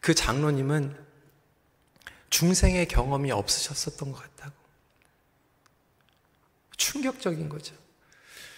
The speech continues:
내가 목회를 수십 년 동안 하면서 그분을 봤는데 정말 교회에서 교회 생활은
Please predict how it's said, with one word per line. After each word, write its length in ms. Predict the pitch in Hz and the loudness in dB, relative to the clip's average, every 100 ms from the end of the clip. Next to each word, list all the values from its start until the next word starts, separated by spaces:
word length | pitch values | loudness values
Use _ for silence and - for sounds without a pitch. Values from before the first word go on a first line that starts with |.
| - - | -20 6
내가 160 | 180 190 | 8 10
목회를 540 | - - 226 220 214 | 8 8 10 10 10
수십 560 | 214 - - - - 294 | 8 4 -2 2 2 4
년 220 | 262 247 | 2 2
동안 260 | 233 208 | 4 6
하면서 400 | 202 196 185 190 | 6 4 4 4
그분을 320 | 185 160 185 185 | 2 2 2 2
봤는데 480 | 135 147 151 165 | 2 0 2 2
정말 380 | 165 190 226 233 | 2 4 6 6
교회에서 580 | 196 202 202 196 202 - | 8 10 10 8 6 4
교회 380 | - 190 254 277 | 8 10 10 10
생활은 560 | 254 233 226 220 196 | 8 8 8 8 6